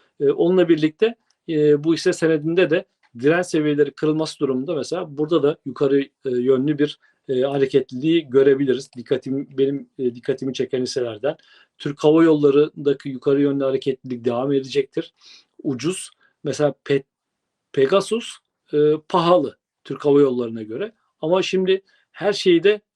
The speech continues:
e, bilançoya göre, e, a-,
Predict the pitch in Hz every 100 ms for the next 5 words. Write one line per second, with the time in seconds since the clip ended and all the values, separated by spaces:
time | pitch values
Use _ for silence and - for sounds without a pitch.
0 | - 147 147 147 143 143 - _ _ _
1 | 127 139 170 180 185 175 160 185 - _
2 | - 139 139 143 _ _ _ 156 151